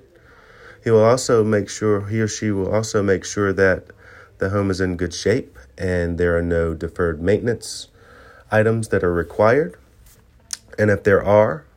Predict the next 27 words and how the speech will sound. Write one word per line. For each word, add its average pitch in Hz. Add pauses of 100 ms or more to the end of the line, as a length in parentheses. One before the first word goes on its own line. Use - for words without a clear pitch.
(440)
what -
typically 107
happens 104
is 98
the 95
appraiser 98
will 92
notify 90 (180)
us, -
the -
lender, 101 (600)
and 92
state - (680)
that 90
a 85
repair 101
has 101
to -
be 90
made. 92 (1000)
And 92
once 98
that 92
repair 95
is 104
made, 107 (1160)
the 92